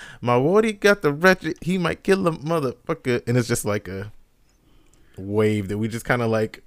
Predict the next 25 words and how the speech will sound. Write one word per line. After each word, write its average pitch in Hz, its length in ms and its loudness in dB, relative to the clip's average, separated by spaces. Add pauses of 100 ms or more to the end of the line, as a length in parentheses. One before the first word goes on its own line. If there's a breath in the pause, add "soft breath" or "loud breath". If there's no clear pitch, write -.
(200)
"Hmm, 381 160 -2 (280)
yeah, 359 180 0
that's, 294 360 -4
this 330 120 -6
is, 294 200 -4 (500 loud breath)
we're 175 200 6
smoking 160 400 2
and 143 120 4
drinking, 131 320 2
and 120 140 2
this 123 120 -2
is 120 120 -2
in 117 100 2
the 107 60 -2
background 107 500 -2
while 104 100 -4
I'm 104 60 -6
trying 104 160 -4
to 104 60 -4
get 101 100 -8
some 98 120 -10
pussy." 101 380 -6 (100)
It's 101 140 -8
just 107 200 -4
like 104 340 -6